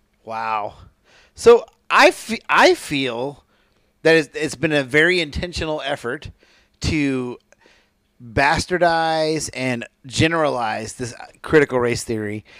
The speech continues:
as a concept, um, so that you can label anything that you don't like critical race theory.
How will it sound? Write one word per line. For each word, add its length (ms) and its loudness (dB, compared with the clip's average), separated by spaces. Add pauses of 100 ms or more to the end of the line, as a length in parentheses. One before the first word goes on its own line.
(280)
as 160 -6
a 60 -10
concept, 680 -2 (360)
um, 140 -6
so 300 4
that 180 4
you 100 -8
can 160 0
label 480 2 (260)
anything 440 -2
that 120 -8
you 100 -4
don't 180 -2
like 300 -2
critical 360 -4
race 240 -6
theory. 360 -16